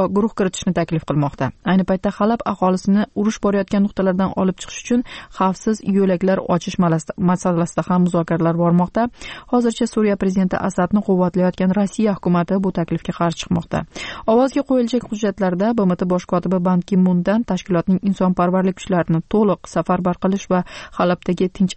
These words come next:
aholini muvofiq tarzda himoya qilish, jarohatlangan hamda zaif kishilarga birinchi bo'lib evakuatsiya imkonini berish so'ralgan. Hujjat qabul qilingan taqdirda bosh kotib uning ijrosi haqida besh kun ichida jamoatchilikka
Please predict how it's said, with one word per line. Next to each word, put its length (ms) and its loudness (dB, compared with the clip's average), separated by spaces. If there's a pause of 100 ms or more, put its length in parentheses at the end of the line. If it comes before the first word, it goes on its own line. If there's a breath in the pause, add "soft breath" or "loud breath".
aholini 440 2
muvofiq 500 0
tarzda 320 -2
himoya 360 2
qilish, 220 -2 (380 loud breath)
jarohatlangan 800 0
hamda 220 2
zaif 320 0
kishilarga 600 0 (240 loud breath)
birinchi 340 2
bo'lib 240 0 (100)
evakuatsiya 640 0 (300 loud breath)
imkonini 500 4 (120)
berish 360 2
so'ralgan. 460 0 (240 loud breath)
Hujjat 320 0
qabul 240 0
qilingan 380 2
taqdirda 320 0 (100)
bosh 200 -2
kotib 280 -2
uning 260 2
ijrosi 360 -2
haqida 340 -2
besh 240 4
kun 140 4
ichida 240 0 (360 loud breath)
jamoatchilikka 640 0